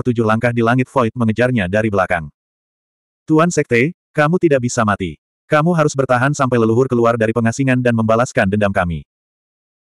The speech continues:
Melihat kelompok Zhang Zicheng mendekati mereka, tiga tetua di samping Yu Yewei menunjukkan tekad untuk mati.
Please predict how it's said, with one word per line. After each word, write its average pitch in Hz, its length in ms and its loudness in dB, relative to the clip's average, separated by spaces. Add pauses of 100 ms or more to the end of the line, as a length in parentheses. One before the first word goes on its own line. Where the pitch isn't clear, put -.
(260)
Melihat 147 240 2
kelompok 147 400 0
Zhang 139 160 0
Zicheng 135 320 -2
mendekati 113 320 -2
mereka, 117 400 -2 (240)
tiga 151 160 4
tetua 147 240 2
di 113 80 -4
samping 120 320 -2
Yu 127 80 0
Yewei 123 400 2
menunjukkan 104 480 -2
tekad 127 240 -2
untuk 107 240 -6
mati. 87 400 -6